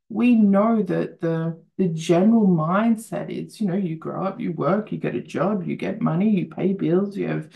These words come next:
a family, you go do fun things, et cetera, you die. That's the general gist of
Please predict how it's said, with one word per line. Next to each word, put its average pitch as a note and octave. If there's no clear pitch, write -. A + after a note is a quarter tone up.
a F3+
family, G3
you E3
go D#3
do F#3
fun E3+
things, E3+
et F3+
cetera, -
you F#3
die. C#4
That's G3
the A3+
general F3+
gist F3+
of D#3